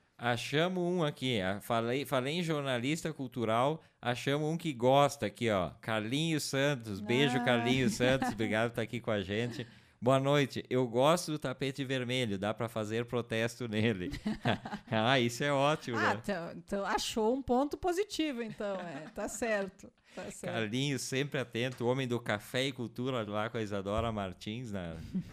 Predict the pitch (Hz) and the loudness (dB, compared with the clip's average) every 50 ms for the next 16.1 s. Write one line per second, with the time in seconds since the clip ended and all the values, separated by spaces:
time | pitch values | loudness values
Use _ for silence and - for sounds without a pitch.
0 | 185 - - - 92 92 87 - - 123 117 117 110 95 90 92 95 107 123 127 | -14 -16 -14 -10 -8 -8 -8 -6 -2 0 2 2 2 2 2 0 0 0 0 -2
1 | 117 113 101 95 92 101 107 110 - 226 - - _ _ _ - 92 104 117 123 | -4 -4 -4 -4 -4 -4 -6 -8 -12 -16 -20 -20 _ _ _ -4 0 0 2 2
2 | 117 120 120 120 120 113 117 123 117 117 101 104 104 98 104 107 110 107 101 104 | 0 -2 -4 -4 -4 -2 -2 -2 -2 -4 -6 -6 -4 -2 -2 -2 -4 -6 -10 -12
3 | - - 98 92 - 107 98 - 98 95 90 92 92 101 104 117 107 98 95 85 | -8 -8 -8 -8 -8 -10 -8 -6 -6 -4 -4 -4 -6 -6 -6 -8 -8 -6 -6 -6
4 | 87 92 98 104 95 98 101 98 - 95 92 98 92 107 101 87 76 - _ _ | -4 -4 -4 -4 -4 -4 -6 -6 -6 -6 -6 -4 -4 -6 -6 -8 -8 -12 _ _
5 | _ _ - 73 80 87 92 95 - - - 104 101 104 107 104 104 107 107 107 | _ _ -10 -8 -6 -6 -6 -6 -8 -6 -6 -4 -4 -2 -4 -4 -4 -4 -4 -4
6 | 101 95 90 80 73 80 90 - 87 90 95 101 104 98 - - 90 82 85 85 | -6 -6 -8 -10 -12 -14 -12 -8 -8 -6 -6 -6 -6 -8 -6 -8 -6 -6 -6 -6
7 | - - - 101 107 113 90 98 98 - - 104 107 113 113 98 98 101 117 117 | -6 -6 -4 -4 -2 -2 -4 -6 -8 -6 -6 -4 -4 -4 -4 -4 -4 -4 -4 -6
8 | - - 156 151 156 - _ _ _ _ _ 95 104 101 98 90 95 101 - - | -6 -8 -10 -10 -10 -12 _ _ _ _ _ -4 -2 -2 -2 -2 -4 -6 -4 -2
9 | 117 110 107 101 107 107 113 113 120 135 135 - - - - - - _ _ _ | -2 -2 0 0 0 0 0 0 -2 -6 -8 -10 -16 -20 -20 -20 -20 _ _ _
10 | _ _ - - 92 95 92 92 90 90 87 87 85 82 85 82 - _ _ _ | _ _ -12 -6 -4 -2 -2 -2 -2 -4 -4 -4 -6 -8 -10 -12 -16 _ _ _
11 | _ _ _ - 104 101 107 110 120 120 120 - 151 156 156 123 110 101 101 101 | _ _ _ -6 -4 -4 -2 -4 -6 -8 -6 -6 -4 -4 -4 -2 -2 -2 0 0
12 | 90 82 80 69 71 76 73 71 - _ _ _ _ - 82 90 95 107 123 127 | -2 -4 -6 -8 -8 -10 -10 -10 -12 _ _ _ _ -8 -6 -4 -2 -2 -2 -4
13 | 117 120 - 104 113 117 - - 107 107 101 92 90 90 95 107 107 113 104 107 | -6 -6 -6 -6 -6 -6 -6 -8 -6 -6 -4 -4 -4 -4 -4 -4 -4 -4 -4 -4
14 | 107 92 107 117 110 107 101 110 123 143 147 143 131 120 127 123 - - - - | -4 -2 -4 -4 -4 -4 -4 -4 -2 -2 -4 -2 -4 -4 -6 -6 -10 -10 -6 -4
15 | 120 120 123 120 107 104 104 107 113 - - - 127 123 113 113 120 104 107 110 | -4 -2 -2 -2 0 0 0 0 -2 -4 -6 -8 -8 -6 -6 -4 -4 -2 -2 -4
16 | 113 110 | -4 -6